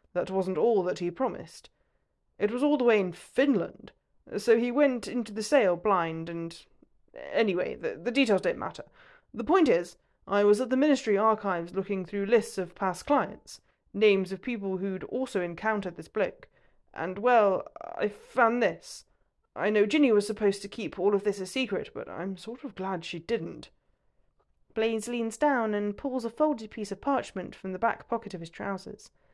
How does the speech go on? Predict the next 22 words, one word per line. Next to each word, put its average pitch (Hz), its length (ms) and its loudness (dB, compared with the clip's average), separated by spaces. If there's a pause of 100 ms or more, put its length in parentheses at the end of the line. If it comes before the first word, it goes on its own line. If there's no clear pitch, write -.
(420)
wrinkled 233 460 0
and 202 240 -6
creased, - 480 -6
but - 180 -10
otherwise 202 320 -4
in 185 60 -8
good 180 160 -8
shape. - 360 -6 (840)
He 269 140 0
slides 294 460 0
the 294 100 -6
cream 294 320 0
square 240 380 0
of - 120 -4
paper 233 320 0
across 208 400 -2
the 220 80 -16
table 208 360 -2
towards 185 300 -6
Hermione 202 340 -2
and 190 80 -4
Draco. 220 480 -6